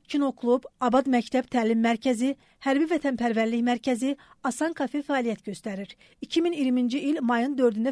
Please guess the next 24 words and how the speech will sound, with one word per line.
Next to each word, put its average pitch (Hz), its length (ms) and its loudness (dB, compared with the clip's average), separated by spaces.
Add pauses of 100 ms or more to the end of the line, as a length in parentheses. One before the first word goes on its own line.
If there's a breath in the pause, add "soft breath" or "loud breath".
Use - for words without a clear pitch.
fəaliyyətə 233 400 -2
başlayan 240 480 -4
Tovuz 247 320 -4
Regional 226 480 -2
Asan 233 320 -6
Xidmət 233 360 -6
Mərkəzi 226 500 -4 (100)
Tovuz, 254 400 0 (160)
Qazax, 226 400 0 (260 loud breath)
Ağstafa, 233 600 -2 (100)
Şəmkir, 240 560 -2
Gədəbəy 269 480 0
və 254 80 0
Samux 240 400 -4
rayonlarında 220 560 -2
qeydiyyatda 226 480 -4
olan 226 320 -2 (160 loud breath)
yeddi 254 320 0
yüz 349 80 -6
otuz 247 240 -6
yeddi 247 320 -2
minə 254 160 0
yaxın 240 320 -2
vətəndaşla 233 480 -4